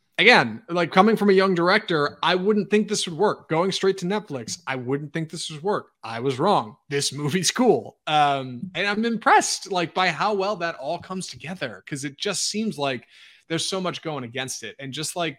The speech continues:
Boots Riley's Sorry to Bother You, like, sometimes when you go see a feature from a up-and-coming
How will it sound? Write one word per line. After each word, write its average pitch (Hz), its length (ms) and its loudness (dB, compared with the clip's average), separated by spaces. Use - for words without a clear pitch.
Boots 139 300 -10
Riley's 135 340 -4
Sorry 131 200 -4
to 120 60 -8
Bother 131 300 -4
You, 117 180 -8
like, 117 260 -12
sometimes 131 440 -8
when 123 80 -8
you 120 60 -6
go 127 120 -10
see 123 200 -8
a 113 60 -10
feature 123 460 -8
from 131 200 -2
a 120 300 -2
up-and-coming 123 520 -2